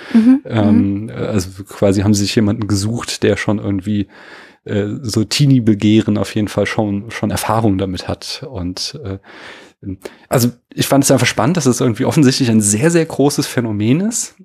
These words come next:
Speaker 2: aber bei einer
Speaker 1: Mhm.
Speaker 2: sehr jungen Zielgruppe und deswegen halt komplett an mir vorbeigegangen ist. Und ich
Speaker 1: Mhm.
Speaker 2: jetzt irgendwie, auch wenn's wahrscheinlich jetzt nicht irgendwie in Anführungszeichen die große Kunst ist, äh, gerade irgendwie es ganz spannend find, da,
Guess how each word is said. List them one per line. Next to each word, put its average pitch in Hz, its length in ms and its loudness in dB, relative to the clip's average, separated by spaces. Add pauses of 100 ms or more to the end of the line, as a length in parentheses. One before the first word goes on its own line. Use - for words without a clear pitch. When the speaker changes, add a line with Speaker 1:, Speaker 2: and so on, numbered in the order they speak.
(220)
Speaker 2:
aber 120 280 2
bei 113 140 2
einer 110 200 2
Speaker 1:
Mhm. 110 40 4
Speaker 2:
sehr 107 260 4
jungen 135 480 4
Zielgruppe 147 680 2
und 123 140 0
deswegen 120 340 0
halt 117 220 0
komplett 135 400 -2
an 123 80 4
mir 123 100 2
vorbeigegangen 110 720 0
ist. 107 340 -6 (520)
Und 110 260 -4
ich 214 60 4
Speaker 1:
Mhm. 202 80 4
Speaker 2:
jetzt 190 120 -2
irgendwie, 139 800 2 (280)
auch 107 200 -2 (160)
wenn's 95 300 -6
wahrscheinlich 101 300 -4
jetzt - 200 -6
nicht 90 160 -6
irgendwie 95 440 -10 (400)
in 98 160 -8
Anführungszeichen 98 600 -2
die 95 120 -8
große 135 340 4
Kunst 190 320 -2
ist, - 360 -8 (140)
äh, 98 140 -8 (560)
gerade - 280 -2
irgendwie 123 240 0
es 107 120 -4
ganz - 160 -2
spannend - 300 -4
find, - 440 -8
da, 98 300 0